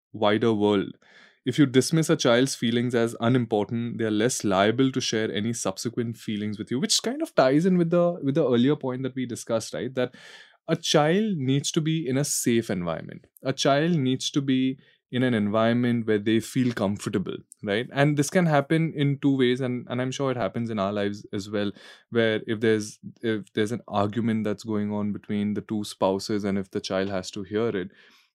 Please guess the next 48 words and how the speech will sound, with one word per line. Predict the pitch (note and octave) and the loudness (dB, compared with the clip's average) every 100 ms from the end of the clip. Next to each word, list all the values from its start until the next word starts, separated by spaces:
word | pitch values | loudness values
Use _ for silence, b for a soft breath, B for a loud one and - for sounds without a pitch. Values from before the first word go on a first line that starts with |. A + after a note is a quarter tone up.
| _ - | _ -10
there | |
must | D4+ - | -8 -4
be | E4+ | -2
some | - D4 C#4+ | 0 -2 0
impact | A#2 G2+ A2+ A2+ - - | 0 2 4 4 -2 -16
the | A2+ A2+ | -8 -6
child | - G2+ G2+ | -4 -2 -2
must | G#2 | -4
be | A2 | -4
facing. | G2+ F#2 A#2 A#2 | -4 -4 -4 -4
So | E3 D#3+ - | -2 -2 -2
at | D3+ | -6
some | - F3 G3 | 0 0 2
level, | E3+ F3 | 0 2
I | D#3+ | 0
think | C#3+ E3 E3 - | 2 0 0 -4
we | C3+ C#3+ | -4 -2
need | A#2 A#2 C3 | 0 0 0
to | F#3+ | 2
be | F#3 | 2
mindful | A#2+ F#2 G#2 - A#2+ A2+ | 2 0 -2 -2 -4 0
that | G#2+ - _ _ | -2 -2 _ _
if | B2+ - - | -8 -6 -2
we | C3+ B2+ - - - | -2 -2 -8 -18 -12
have | F2 F2+ - | -12 -6 -2
to | |
get | D3+ C#3+ | 0 0
into | D3 C#3+ | 0 0
an | C3 | 0
argument, | A#2 A#2+ B2 B2 b b b | 0 0 -2 -4 b b b
the | B2 | -6
child | - G#2 A2 - | 2 2 2 0
ideally | G#2+ G#2+ A2+ B2+ | -2 2 6 6
should | A#2+ G2+ | 4 0
not | G2+ G2 | 0 0
be | G2+ | 0
exposed, | F#2 D#3 | 0 0
especially | F3 G3 A#3+ G3+ | 6 6 6 6
a | |
young | B2+ G#2 G#2 | 6 2 0
child | - - - | -4 -8 -8
should | B2+ | -4
not, | A2+ G#2+ G#2+ _ | 0 0 -2 _
should | - A#2 | -12 -6
not | A2 A2+ | -6 -2
probably | G2 G2+ G#2 | -2 -2 -4
be | G#2+ | -4
exposed | F#2 - G2 G#2 G2+ | -8 -8 -4 -4 -4